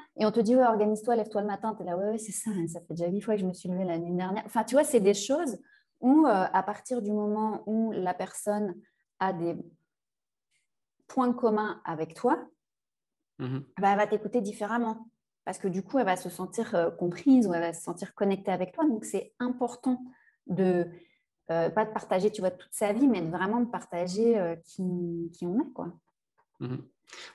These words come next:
Speaker 2: Moi, ça me fait rire, là, cette histoire de, du jeune qui donne des conseils, parce que c'est vrai que c'est, c'est des trucs, des fois, que je vois, euh, d'infopreneurs qui sont vraiment très, très compétents.
Speaker 1: Oui.
Speaker 2: Mais par exemple, comme tu dis,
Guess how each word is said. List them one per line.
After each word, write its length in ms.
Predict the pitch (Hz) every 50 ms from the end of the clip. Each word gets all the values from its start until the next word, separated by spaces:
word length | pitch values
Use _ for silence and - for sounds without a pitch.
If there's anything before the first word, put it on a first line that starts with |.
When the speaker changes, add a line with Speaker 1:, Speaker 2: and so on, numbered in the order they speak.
| _
Speaker 2:
Moi, 60 | -
ça 120 | 131 - 135
me 60 | 127
fait 80 | - 135
rire, 180 | 135 151 147
là, 100 | 135 127
cette 100 | 120 -
histoire 180 | - - 131 127
de, 100 | 127 127
du 180 | 120 120 127
jeune 220 | 127 131 139 143 139
qui 80 | 131
donne 140 | 127 123 120
des 100 | 127 127
conseils, 320 | - 135 127 - - 151 143
parce 160 | - 127 -
que 140 | - 135 120
c'est 80 | -
vrai 120 | 131 143 143
que 80 | 143
c'est, 220 | - 131 - - _ _ - - _
c'est 80 | _ -
des 40 | -
trucs, 160 | - 165 147
des 100 | 143 135
fois, 120 | - 147
que 60 | 135 131
je 100 | 120 123
vois, 460 | 117 123 127 139 147 156 160 - - -
euh, 260 | 123 117 120 120 113 113
d'infopreneurs 640 | 117 110 120 113 - 139 - - 139 143 151 147 143
qui 120 | - - -
sont 120 | - 120
vraiment 220 | 113 123 127 123
très, 140 | 120 - 147
très 140 | 135 - 139
compétents. 580 | 135 135 120 - 120 - - 127 139 147 - _ - 247
Speaker 1:
Oui. 260 | 247 285 311 285 262
Speaker 2:
Mais 60 | -
par 100 | - 160
exemple, 240 | 135 139 156 156 147
comme 100 | - 127
tu 120 | 117 131 139
dis, 180 | 143 170 180